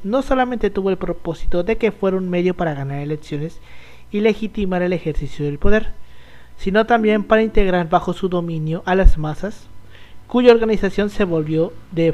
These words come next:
suma importancia en un marco de corporativismo político de tipo estatal.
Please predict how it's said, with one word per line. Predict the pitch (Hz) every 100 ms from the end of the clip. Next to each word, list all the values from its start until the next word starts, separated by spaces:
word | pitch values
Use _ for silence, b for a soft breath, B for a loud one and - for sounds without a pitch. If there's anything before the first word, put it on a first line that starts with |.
| -
suma | 190 208
importancia | 208 196 - 175 165 180 -
en | 170
un | 196 208
marco | 196 196 196
de | 160 156
corporativismo | 202 220 - 190 - 170 165 151 165
político | - 156 147 151 165
de | 147
tipo | - 135 -
estatal. | - - 214 320